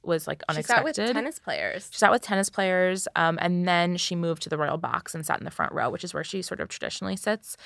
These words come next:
Speaker 1: Um, she wore a dress, a white dress with black buttons. That is literally, the designer, Susanna, calls it the flip and wiggle, flippy wiggle dress.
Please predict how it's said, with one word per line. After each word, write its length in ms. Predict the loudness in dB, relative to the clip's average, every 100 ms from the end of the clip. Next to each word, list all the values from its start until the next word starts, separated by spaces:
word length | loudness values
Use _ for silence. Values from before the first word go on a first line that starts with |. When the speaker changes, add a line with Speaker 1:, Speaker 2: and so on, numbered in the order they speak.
| -20 -20 _ 2
Speaker 1:
Um, 460 | 6 6 4 0
she 240 | -4 -4 -2
wore 320 | 2 4 4
a 60 | 2
dress, 680 | -2 0 2 2 -2 -2 -2 4
a 80 |
white 180 | 6 6
dress 340 | 4 0 0 -2
with 140 | -4
black 240 | -2 -2
buttons. 460 | 0 -2 -2 -6 -6 -10 -4 2
That 100 | 2
is 140 | 2
literally, 280 | 2 2 0
the 100 | -4
designer, 420 | -4 -4 -2 -4
Susanna, 460 | -4 -6 -6 -6 -8
calls 320 | -4 -4 -2
it 160 | -4 -6
the 80 |
flip 380 | -8 -6 -4 -2 0
and 220 | 0 0
wiggle, 280 | -2 -2 -2
flippy 320 | -2 0 0
wiggle 320 | -2 0 0
dress. 580 | 0 0 0 -2 -6 -8